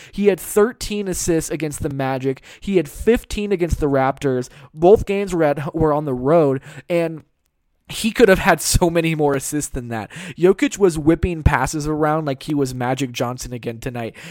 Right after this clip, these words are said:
He just looked like he could control wherever the ball was going, like he was, like, like,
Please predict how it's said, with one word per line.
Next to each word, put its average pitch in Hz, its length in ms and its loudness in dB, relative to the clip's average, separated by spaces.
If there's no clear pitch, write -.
He 196 200 -8
just 220 300 -4
looked 160 380 -6
like 143 240 -2
he 165 140 -14
could 165 200 -8
control 156 640 0
wherever 160 520 2
the 185 140 0
ball 147 320 6
was 139 240 0
going, 131 440 -2
like 123 240 -6
he 160 120 -4
was, 143 340 -2
like, 165 160 0
like, 160 220 -4